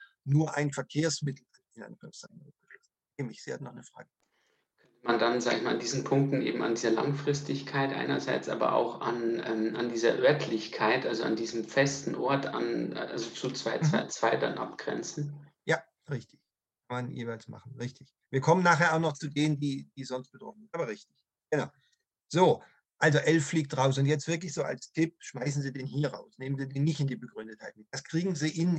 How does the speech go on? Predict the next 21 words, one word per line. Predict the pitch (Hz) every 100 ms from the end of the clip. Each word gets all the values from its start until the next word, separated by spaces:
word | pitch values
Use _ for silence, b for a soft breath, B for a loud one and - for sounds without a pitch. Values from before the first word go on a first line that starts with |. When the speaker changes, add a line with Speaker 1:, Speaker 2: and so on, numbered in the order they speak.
| 135
Speaker 1:
ja, | 127
weiß | 147 143
ich |
jetzt | 139 139
nicht, | 139 -
drei | - 143
Sätzen | 147 147 - 135
hin, | 139 202 214 B B B _ _ _
weniger | - 127 127
als | 123 -
eine | 120
Seite, | 123 139 139
hatte | 143
ich | 139
<laughs> | - -
auch | 127
gesagt, | 143 - 123 - - - -
das | 139 139
passt | - 147 139
hier | 147 151
hin. | 147 123